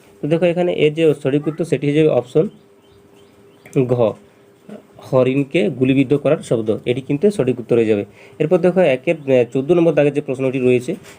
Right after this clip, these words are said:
সেটি তোমরা এখানে দেখতে পাচ্ছ, নদীর জল পাপড়ির মতো, আহ, নদীর জল পাপড়ির মতো লাল, মচকা ফুলের পাপড়ি, গোলাপ ফুলের পাপড়ি, জবা ফুলের পাপড়ি না মোরগ ফুলের পাপড়ি?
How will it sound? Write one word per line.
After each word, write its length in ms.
সেটি 140
তোমরা 200
এখানে 160
দেখতে 260
পাচ্ছ, 240
নদীর 280
জল 160
পাপড়ির 400
মতো, 260
আহ, 200
নদীর 340
জল 180
পাপড়ির 400
মতো 220
লাল, 240
মচকা 280
ফুলের 200
পাপড়ি, 360
গোলাপ 320
ফুলের 160
পাপড়ি, 320
জবা 160
ফুলের 180
পাপড়ি 260
না 60
মোরগ 240
ফুলের 180
পাপড়ি? 300